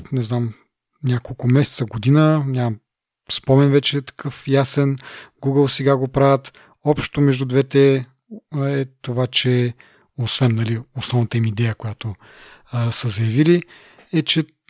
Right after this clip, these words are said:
тези етикети няма как да, да се проследят дали са истински.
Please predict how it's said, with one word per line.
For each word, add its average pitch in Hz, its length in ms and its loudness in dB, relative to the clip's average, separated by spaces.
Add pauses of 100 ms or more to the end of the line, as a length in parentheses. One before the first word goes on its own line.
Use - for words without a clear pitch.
(240)
тези 131 320 4
етикети 135 580 -2
няма 127 360 4
как 120 340 -6
да, 120 640 -2 (180)
да 147 140 2
се - 140 -2
проследят 131 520 0
дали 123 180 -2
са 131 360 -2 (240)
истински. - 600 -8